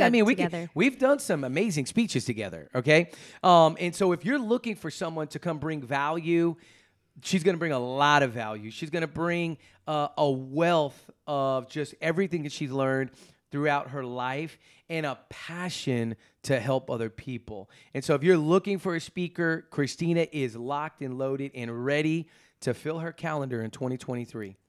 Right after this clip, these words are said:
Speaker 1: That's right.
Speaker 2: So, uh, and we need more women speakers, more keynotes by women sharing their story. And so I'm excited for you, Christina, 'cause you're gonna get a lot of calls.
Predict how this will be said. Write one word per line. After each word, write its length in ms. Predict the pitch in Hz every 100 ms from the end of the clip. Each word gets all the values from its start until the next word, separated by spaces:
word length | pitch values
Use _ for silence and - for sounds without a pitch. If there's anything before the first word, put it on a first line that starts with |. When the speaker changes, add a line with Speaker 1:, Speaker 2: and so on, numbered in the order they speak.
| _ _ _
Speaker 1:
That's 180 | 214 -
right. 60 | 247
Speaker 2:
So, 240 | 151 117 - - -
uh, 240 | 151 143 139
and 120 | 160
we 120 | 175
need 260 | 196 233 233
more 480 | 165 180 185 185 - -
women 420 | 143 151 151 151
speakers, 580 | - - 170 147 127 110
more 200 | 131 139
keynotes 640 | 139 - 190 175 139 117 -
by 320 | 131 120 135
women 560 | 143 156 165 131 113 110 - -
sharing 480 | - - 165 170 160
their 100 | 147
story. 560 | 131 - 139 131 120 120 - - -
And 200 | 143 127
so 400 | 147 135 127 123
I'm 220 | 139 185
excited 420 | 185 - 165 160
for 80 | -
you, 80 | 131
Christina, 360 | - - 127
'cause 180 | 123 110
you're 80 | 127
gonna 140 | 139 127
get 100 | 131
a 40 |
lot 140 | 127 123
of 60 |
calls. 380 | - - - -